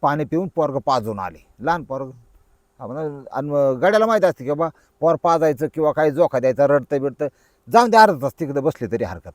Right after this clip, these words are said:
नाही. पण ती दिसत नव्हती तिथून यांना. ह्यो आला पाठीमागं, अं, म्हणजे दूर बरीच लांबवर सपाट शेतं असले तिकडं मजूर,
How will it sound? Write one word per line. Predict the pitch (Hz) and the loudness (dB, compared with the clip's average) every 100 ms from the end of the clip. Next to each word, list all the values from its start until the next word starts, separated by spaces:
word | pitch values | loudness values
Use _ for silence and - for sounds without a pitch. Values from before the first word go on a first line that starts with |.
| _ | _
नाही. | - 156 | -20 -14
पण | 143 | -10
ती | |
दिसत | 185 285 226 127 | -6 0 0 0
नव्हती | 147 117 107 | -4 -4 -8
तिथून | 87 _ 190 - 101 | -12 _ -14 -10 -10
यांना. | 87 76 _ _ _ _ _ _ _ _ _ _ - | -12 -16 _ _ _ _ _ _ _ _ _ _ -2
ह्यो | 165 | 2
आला | 156 147 104 - _ _ | 2 0 -4 -10 _ _
पाठीमागं, | 151 175 170 160 170 170 180 - | -6 -4 -2 0 2 4 2 0
अं, | 131 | -6
म्हणजे | 127 131 131 | -4 -2 -2
दूर | 117 135 190 | -2 0 0
बरीच | 160 208 208 160 | 2 2 2 2
लांबवर | 185 175 180 185 135 | 0 2 2 2 0
सपाट | 196 - 190 | -2 0 -2
शेतं | - 175 180 | -2 -2 -2
असले | 160 151 | -2 -8
तिकडं | 160 151 | -6 -2
मजूर, | 156 143 143 | 0 0 0